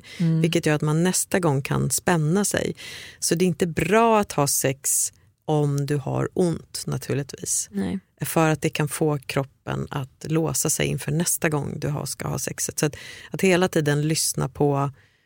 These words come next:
Speaker 2: hur känns det här för mig? Vill jag gå vidare eller ska jag stanna upp nu eller ska jag avbryta? Är ju väldigt viktigt.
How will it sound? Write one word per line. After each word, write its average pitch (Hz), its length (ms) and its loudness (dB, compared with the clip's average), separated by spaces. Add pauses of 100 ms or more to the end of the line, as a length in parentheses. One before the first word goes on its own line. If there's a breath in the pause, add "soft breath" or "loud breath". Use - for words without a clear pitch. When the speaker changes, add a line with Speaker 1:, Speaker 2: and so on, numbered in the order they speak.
Speaker 2:
hur - 80 -4
känns 156 260 2
det 156 100 0
här 147 40 2
för - 160 0
mig? 143 420 2
Vill 156 260 2
jag 147 100 2
gå 151 80 0
vidare 156 420 2
eller 160 120 0
ska - 140 -2
jag 156 80 0
stanna 151 220 0
upp - 280 -4
nu 143 260 -2
eller 147 160 0
ska 151 220 -2
jag 147 140 0
avbryta? 151 600 -4
Är - 120 -4
ju 156 60 0
väldigt - 300 -4
viktigt. - 520 -10